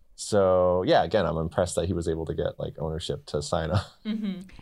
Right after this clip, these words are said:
Speaker 2: And have you, uh, read anything, or are you familiar with the plot of the movie at all?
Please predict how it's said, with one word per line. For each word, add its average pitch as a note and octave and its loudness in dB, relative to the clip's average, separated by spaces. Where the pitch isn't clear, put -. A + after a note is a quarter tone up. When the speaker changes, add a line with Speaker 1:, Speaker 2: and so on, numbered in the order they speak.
Speaker 2:
And G#3+ -6
have A3+ -4
you, C#4 -4
uh, G3 0
read E3+ -2
anything, F3+ -8
or D#3 -4
are F3 -8
you E3+ -10
familiar D#3+ -8
with E3 -10
the - -10
plot D3 -8
of D#3 -8
the F3 -10
movie E3+ -6
at F3 -6
all? F3 -6